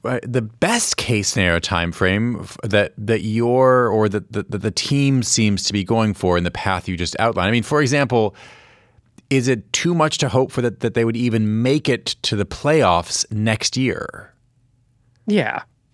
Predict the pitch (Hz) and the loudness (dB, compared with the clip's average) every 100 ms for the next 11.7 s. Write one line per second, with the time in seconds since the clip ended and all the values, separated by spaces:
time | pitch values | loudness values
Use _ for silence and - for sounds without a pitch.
0 | _ _ _ - 190 170 - - - 208 | _ _ _ 0 2 4 2 -2 2 4
1 | 156 104 82 160 214 143 95 175 160 190 | 6 4 2 2 4 2 2 0 2 4
2 | 185 175 156 151 170 180 202 170 214 180 | 4 2 -2 2 2 4 2 2 4 4
3 | 160 175 170 180 165 - 160 165 160 - | 4 2 0 2 0 0 0 2 0 -2
4 | 196 202 - 190 170 147 - 135 143 120 | 0 0 0 0 0 -2 2 4 6 4
5 | 107 120 110 - 113 107 117 113 120 - | 2 0 0 0 -2 2 2 2 -2 0
6 | 117 107 104 - 117 - 120 117 113 - | 2 2 2 -4 -4 0 2 2 -2 -8
7 | - - - _ _ 131 143 143 131 117 | -20 -20 -20 _ _ 2 2 2 2 4
8 | 117 113 110 101 113 101 101 - 92 - | 2 0 -2 0 0 0 -2 -2 -4 -4
9 | 104 117 117 98 85 - - - 156 131 | 0 2 2 0 0 -4 -4 -2 -2 -4
10 | 151 147 143 127 160 226 220 202 160 117 | -4 -4 -4 -2 0 -2 0 0 0 0
11 | - 98 92 139 165 71 62 | 2 2 4 2 0 -4 -10